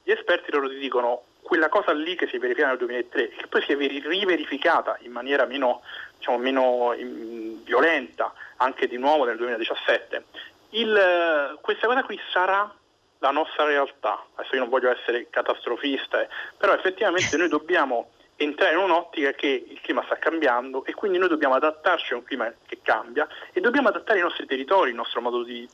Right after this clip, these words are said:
produrre, il nostro, il nostro comparto, eh, agricolo,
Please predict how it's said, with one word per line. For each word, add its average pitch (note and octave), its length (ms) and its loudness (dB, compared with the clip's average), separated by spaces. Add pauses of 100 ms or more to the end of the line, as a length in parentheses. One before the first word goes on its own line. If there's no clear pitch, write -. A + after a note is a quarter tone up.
produrre, C#3 580 2
il A#2 40 -6
nostro, A#2+ 300 -2 (140)
il A#2+ 120 -12
nostro A#2+ 280 0
comparto, A#2+ 580 0 (460)
eh, A#2+ 280 2
agricolo, C3 840 0